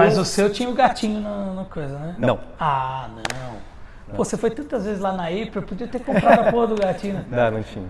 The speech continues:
Speaker 1: Não, um Jaguar sem, igual uma, uma, igual uma Mercedes sem estrela
Speaker 2: Sem,
Speaker 1: no
Speaker 2: sem
Speaker 1: capô.
Speaker 2: estrela. É, não, esse não, não
Speaker 1: Ah.
Speaker 2: tinha. Mas valeu a pena. É, repetiria, faria de novo essa experiência.
Speaker 1: Tá vendo?
Speaker 2: É,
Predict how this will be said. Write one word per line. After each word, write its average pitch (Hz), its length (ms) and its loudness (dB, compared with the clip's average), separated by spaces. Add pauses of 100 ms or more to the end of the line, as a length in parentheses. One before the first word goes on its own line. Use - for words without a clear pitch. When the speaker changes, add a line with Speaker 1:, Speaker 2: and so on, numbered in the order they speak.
(120)
Speaker 1:
Não, 135 400 -6
um 123 40 -10
Jaguar 147 420 -2
sem, 180 240 -4
igual 165 220 4
uma, 247 120 2
uma, 220 380 4
igual 202 200 4
uma 247 100 0
Mercedes 240 440 2
sem 269 140 -2
estrela 247 360 0
Speaker 2:
Sem, 131 160 6
Speaker 1:
no 123 60 4
Speaker 2:
sem 131 160 4
Speaker 1:
capô. - 120 2
Speaker 2:
estrela. 101 360 2 (120)
É, - 40 -6
não, 104 120 -2
esse 101 160 -4
não, 107 200 -4
não 107 160 -4
Speaker 1:
Ah. 127 600 -2
Speaker 2:
tinha. 90 140 -14 (1160)
Mas 104 180 2
valeu 120 240 4
a - 40 -2
pena. 104 340 -2 (220)
É, 101 640 2
repetiria, 113 720 -2 (420)
faria 107 300 0
de 104 80 -4
novo 104 240 -2
essa 101 140 -6
experiência. 98 600 -8 (240)
Speaker 1:
Tá - 120 -10
vendo? 196 320 -6 (480)
Speaker 2:
É, 98 960 2